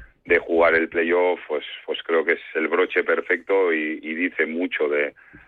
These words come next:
de, de lo meritorio que es y, de, y del trabajo que ha hecho el equipo. La verdad es que no, no puedo estar más orgulloso de, de este equipo, de los chicos, del trabajo que, que han hecho, porque,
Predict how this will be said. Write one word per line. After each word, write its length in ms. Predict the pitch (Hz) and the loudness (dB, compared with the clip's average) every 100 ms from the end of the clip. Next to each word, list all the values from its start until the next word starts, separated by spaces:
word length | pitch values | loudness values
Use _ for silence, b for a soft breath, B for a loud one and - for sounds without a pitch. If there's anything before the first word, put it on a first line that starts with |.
| B - | B -2
de, 260 | 78 76 | 2 2
de 120 | 73 76 | 2 0
lo 120 | 76 | 0
meritorio 580 | 76 76 - 87 80 78 | 0 -2 0 2 4 2
que 180 | 85 | 2
es 60 | 87 - | 2 0
y, 60 | |
de, 260 | 73 71 69 | -2 0 -2
y 40 | |
del 180 | 76 73 | -2 -2
trabajo 320 | - 76 78 | 2 0 0
que 80 | 76 | -2
ha 20 | |
hecho 140 | 73 78 | -4 -6
el 80 | 73 | -8
equipo. 240 | - 78 | -8 -8
La 80 | 71 | -4
verdad 160 | 73 | -4
es 80 | 71 | -4
que 80 | 78 | -6
no, 260 | 76 73 73 | -6 -4 0
no 160 | 85 | 0
puedo 180 | 82 87 | 4 4
estar 220 | - 85 | 4 2
más 180 | 82 80 | 2 0
orgulloso 500 | 80 78 82 80 80 | 0 0 0 0 2
de, 280 | 78 78 73 b b b b _ | 2 2 0 b b b b _
de 140 | 90 | 0
este 200 | 95 - | 0 0
equipo, 440 | 85 92 95 107 104 | -2 -2 0 2 4
de 60 | |
los 180 | 90 82 | 2 0
chicos, 440 | - 98 107 104 92 | -4 -6 -2 0 0
del 160 | 82 | 0
trabajo 400 | 76 82 - 85 | 0 0 0 -4
que, 240 | 80 78 78 | 0 2 2
que 120 | 78 | 0
han 120 | 78 | -2
hecho, 260 | 80 - 85 | -2 -2 -2
porque, 600 | 78 69 71 71 69 | -2 -4 -4 -4 -4